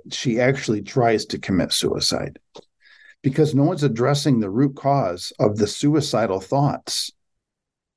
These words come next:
They're, they're jumping into, mm,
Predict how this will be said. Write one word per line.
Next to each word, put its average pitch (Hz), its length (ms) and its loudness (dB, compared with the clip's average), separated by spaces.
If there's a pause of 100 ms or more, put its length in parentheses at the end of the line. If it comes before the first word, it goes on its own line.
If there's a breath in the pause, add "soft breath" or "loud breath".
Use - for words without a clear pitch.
(320)
They're, 120 300 2
they're 117 200 0
jumping 127 600 0
into, 110 680 0 (520)
mm, 135 480 0